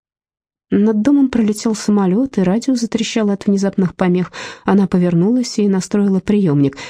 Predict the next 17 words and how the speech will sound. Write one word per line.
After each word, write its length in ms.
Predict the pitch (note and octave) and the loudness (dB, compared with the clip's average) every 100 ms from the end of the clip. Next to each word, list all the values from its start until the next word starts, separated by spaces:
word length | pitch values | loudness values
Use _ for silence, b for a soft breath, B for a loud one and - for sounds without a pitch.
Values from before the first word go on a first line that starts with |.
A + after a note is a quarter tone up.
| B | B
и 480 | G3 F#3 D#3+ D3 D#3 - | 0 2 2 0 -2 -8
всё, 360 | - - B3 | -12 -2 -2
казалось, 460 | C#4 B3+ A#3+ B3+ B3 | 0 -2 0 0 -2
снова 400 | - A#3+ D4+ A#3 B B _ | 0 2 2 0 B B _
потекло 460 | - G3 F3+ - C#3 | -4 -2 -2 -2 -4
своим 360 | - D3+ C#3 - | -2 -2 -2 -4
чередом. 500 | - D#3 C#3+ F#2 - _ _ _ _ _ _ | -4 -2 -2 -4 -6 _ _ _ _ _ _
Дуглас 480 | G#3 F#3 F#3 F3+ E3+ | -2 0 0 0 -4
сидел 320 | - F3 G3 | -8 -4 -4
с 140 | G3+ D#3+ | -2 -6
опущенной 540 | - E3 - E3+ D3+ | -2 -4 0 0 2
головой, 460 | D#3 D#3 D3 F3+ G#3 B B - | 2 0 2 0 -2 B B 0
невидящими 640 | F#3+ F3 D#3+ D3+ - D3+ | 2 4 2 -2 0 0
глазами 600 | D3 D#3+ D3+ F3+ F#3 - _ - | 2 0 0 0 0 -2 _ -4
уставившись 800 | E3+ - - D3 D3 - D3 - | -4 -2 -2 0 -2 -4 -6 -6
в 80 | - | -12
чашку. 460 | - C#3 - - | -6 -6 -6 -12